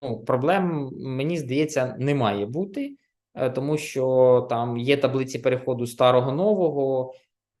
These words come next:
М, ну,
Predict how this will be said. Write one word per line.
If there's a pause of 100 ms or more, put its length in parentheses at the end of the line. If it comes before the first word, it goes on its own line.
М, (1300)
ну,